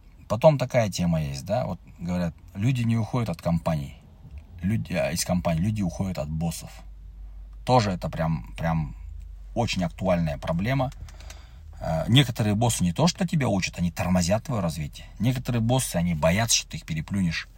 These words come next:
Если ты такой весь умный, способный, пришёл в компанию, через два-три месяца показа результата начал, и твой босс начинает видеть в тебе угрозу.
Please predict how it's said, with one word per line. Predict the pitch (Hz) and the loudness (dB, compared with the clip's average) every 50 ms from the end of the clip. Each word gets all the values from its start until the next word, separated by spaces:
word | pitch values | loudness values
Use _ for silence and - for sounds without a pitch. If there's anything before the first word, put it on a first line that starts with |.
| - - - - - - | -20 -20 -20 -20 -20 -20
Если | - - | -18 -8
ты | - 110 | -6 -4
такой | 98 101 95 - 98 | -2 -2 -2 -2 -2
весь | 95 - - | -2 -2 -2
умный, | - 107 101 95 87 | 0 2 4 4 4
способный, | - - 92 - - 92 87 82 78 | 2 0 -4 -2 0 2 2 2 2
пришёл | - 87 85 - 80 78 | 0 -2 -4 -4 -4 -4
в | |
компанию, | - - 90 101 - 151 151 131 - 90 - - - - - - - - - - - - | -2 -2 -2 0 0 0 2 0 -2 -4 -6 -10 -18 -20 -20 -20 -20 -20 -20 -20 -14 -8
через | - - 95 87 | -4 -2 0 2
два-три | 87 101 104 90 - 87 | 4 4 4 4 4 2
месяца | 87 90 82 - 82 78 - - | 2 2 0 -2 -2 -4 -4 -2
показа | - 165 - - 175 170 | -4 -2 -2 0 -2 0
результата | 160 160 165 185 180 - - 151 - - | -2 -4 -4 -6 -2 0 0 0 2 0
начал, | - - - - - - - - - - - - | -4 -6 -6 -10 -12 -16 -20 -20 -20 -14 -12 -12
и | 82 | -8
твой | - - 90 87 | -4 0 0 2
босс | 85 98 131 - - | 2 2 0 0 -2
начинает | - - - 92 98 87 85 | -4 -4 -2 -2 -2 -2 0
видеть | 87 87 82 80 | 0 0 -2 -2
в | - | -4
тебе | - 78 78 80 | -4 -2 0 0
угрозу. | 85 87 104 220 240 233 95 156 - | 0 0 0 0 -2 -2 -4 -6 -10